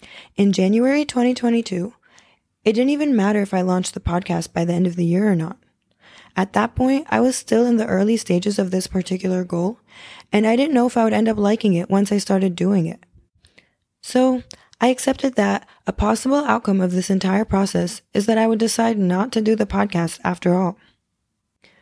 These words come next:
But working on this goal for an entire year would surely allow me to come to a solid conclusion about if podcasting was truly for me. And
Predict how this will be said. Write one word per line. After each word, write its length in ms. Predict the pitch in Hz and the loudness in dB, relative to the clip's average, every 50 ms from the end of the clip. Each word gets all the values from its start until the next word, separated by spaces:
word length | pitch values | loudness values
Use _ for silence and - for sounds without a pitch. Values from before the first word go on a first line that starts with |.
| _ _ _ - | _ _ _ -8
But 440 | 170 185 175 165 175 202 302 - _ - - _ - _ _ _ - | -2 0 0 0 0 -2 -4 -8 _ -20 -20 _ -20 _ _ _ -4
working 380 | 180 196 220 233 - 294 285 | 0 0 0 2 2 2 2
on 140 | 294 294 302 | 4 2 2
this 160 | 302 294 - | 0 0 0
goal 220 | - 208 214 220 214 | 0 2 2 2 2
for 140 | - 196 | 0 0
an 80 | 196 190 | 0 2
entire 440 | 190 190 190 - 185 185 202 220 240 | 2 0 -2 -2 -2 -2 0 0 2
year 340 | 233 196 190 190 202 208 _ _ - - _ - | 2 2 2 2 0 -2 _ _ -20 -20 _ -2
would 180 | 196 214 202 | -2 0 0
surely 420 | - - - 196 196 208 226 247 262 | 0 0 2 2 2 2 2 2 2
allow 260 | 262 208 214 208 208 | 2 2 2 2 2
me 160 | 226 233 220 | 0 0 -2
to 120 | 220 - 202 | -2 -4 -4
come 220 | - 202 196 202 196 | -2 0 0 0 0
to 100 | 214 196 | 0 -2
a 60 | 185 | -2
solid 440 | - - - 175 175 190 208 220 - | -2 -2 -2 -2 0 0 -2 -2 -2
conclusion 600 | - 233 220 - 190 185 185 180 190 196 214 220 - - - - - - | -4 -4 -4 -2 0 -2 0 0 -2 -2 -2 -4 -10 -18 -20 -20 -16 -6
about 260 | - 196 208 202 202 | -2 0 2 2 2
if 160 | 196 196 - - | 2 0 0 -4
podcasting 720 | - 185 180 190 - - 202 208 202 - - 220 214 196 | -2 -2 -2 -2 0 -2 -2 -2 -2 -2 0 0 2 2
was 140 | 190 180 | 0 0
truly 300 | - - 185 185 185 190 | -2 -2 0 0 0 0
for 160 | 185 - 180 175 | 0 0 0 2
me. 280 | 180 196 196 175 - _ _ _ _ _ _ _ _ _ _ _ _ _ _ _ - - | 2 2 2 0 -2 _ _ _ _ _ _ _ _ _ _ _ _ _ _ _ -2 0
And 340 | 190 196 214 247 285 - | 2 2 2 2 0 -4